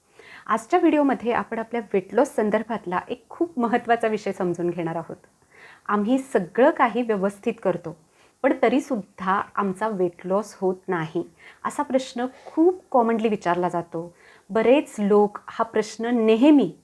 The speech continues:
वरचेवर विचारत असतात. आजपर्यंतच्या माझ्या आणि माझ्या पेशंट्सच्या अनुभवातून ज्या ज्या गोष्टी माझ्या निदर्शनाला आलेल्या आहेत, त्या सगळ्या एकत्रपणे आपण पाहणार आहोत.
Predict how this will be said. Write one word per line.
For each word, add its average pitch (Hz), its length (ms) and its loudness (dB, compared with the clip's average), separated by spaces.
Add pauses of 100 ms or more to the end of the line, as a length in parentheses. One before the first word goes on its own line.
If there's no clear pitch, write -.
वरचेवर 254 420 2
विचारत 175 380 -4
असतात. 151 260 -14 (540)
आजपर्यंतच्या 196 800 -6
माझ्या 190 380 -4
आणि 220 240 -6
माझ्या 220 240 -8
पेशंट्सच्या 233 600 -8
अनुभवातून 202 580 -6
ज्या 190 200 -4
ज्या 226 160 -6
गोष्टी 190 320 -8
माझ्या 202 260 -6
निदर्शनाला 214 640 -4
आलेल्या 190 400 -2
आहेत, 180 260 -6 (420)
त्या 302 120 -4
सगळ्या 220 320 2
एकत्रपणे 247 880 -2
आपण 202 380 -4 (300)
पाहणार 190 320 0
आहोत. 180 260 -2